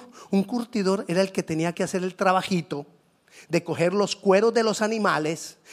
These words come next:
que venían untados de carne, untados de sangre, y volver ese cuero con una cantidad de tratamientos útil para hacer bolsos, carteras, zapatos,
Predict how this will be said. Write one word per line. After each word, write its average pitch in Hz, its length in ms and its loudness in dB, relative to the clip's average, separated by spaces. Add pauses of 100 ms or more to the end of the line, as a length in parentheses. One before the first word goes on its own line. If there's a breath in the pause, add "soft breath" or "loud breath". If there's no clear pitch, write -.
(100)
que 170 100 2
venían 156 320 4
untados 208 420 4
de 208 140 2
carne, 156 580 2 (200 loud breath)
untados 147 480 0
de 220 100 4
sangre, 160 720 0 (400 soft breath)
y 202 100 2
volver 175 480 2
ese 240 300 0
cuero 196 680 2
con 151 180 2
una 226 200 2
cantidad 196 400 2
de 208 80 4
tratamientos 202 840 0 (280 soft breath)
útil 214 380 4
para 214 220 4
hacer 160 460 4
bolsos, 139 1200 -4 (500)
carteras, 131 760 -2
zapatos, 131 880 -4